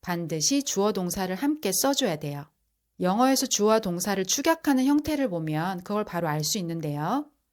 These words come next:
I am은 I'm. 이렇게 축약해서 묶어서 쓸 수 있는 건 바로 주어 동사를 한 몸,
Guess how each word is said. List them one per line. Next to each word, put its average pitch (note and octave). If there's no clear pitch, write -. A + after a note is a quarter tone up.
I G3+
am은 G#3
I'm. D#3+
이렇게 G3
축약해서 C#4+
묶어서 G#3+
쓸 D4
수 -
있는 D#3
건 G3
바로 G3
주어 G3
동사를 F3+
한 C4+
몸, D#3